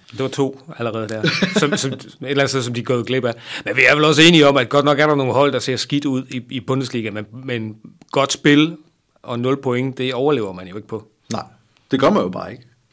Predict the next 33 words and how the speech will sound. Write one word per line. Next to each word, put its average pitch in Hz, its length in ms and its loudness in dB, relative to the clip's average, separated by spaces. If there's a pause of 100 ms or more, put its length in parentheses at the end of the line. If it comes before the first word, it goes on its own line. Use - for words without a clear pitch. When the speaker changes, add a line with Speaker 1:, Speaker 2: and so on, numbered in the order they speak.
(100)
Speaker 1:
Men, 101 460 -12
men 113 120 -6
der 120 60 0
er 120 40 4
Speaker 2:
Altså, 117 180 2
selv 147 180 2
Darmstadt 123 380 0
har 90 60 -12
fået 92 180 -6
point 104 220 -8
ud 107 120 -4
af 101 80 -2
de 101 80 -8
første - 340 -10 (120)
<laughs> - 220 -12
to 180 80 6
kamp 139 380 -4 (180)
efter 110 200 -6
Speaker 1:
Ja. 107 60 -4
Speaker 2:
pausen. 98 320 -10 (260)
Speaker 1:
Ja, 98 100 -8 (140)
herregud. 113 380 -6
Darmstadt, 147 500 0
en, 160 140 -4
i 180 180 0
øvrigt 180 200 6
en 165 100 4
ny, 175 160 0
den 170 100 6
næste, 180 360 2 (160)
den 147 80 0
næste 170 260 -2
danskerklub, 139 600 -6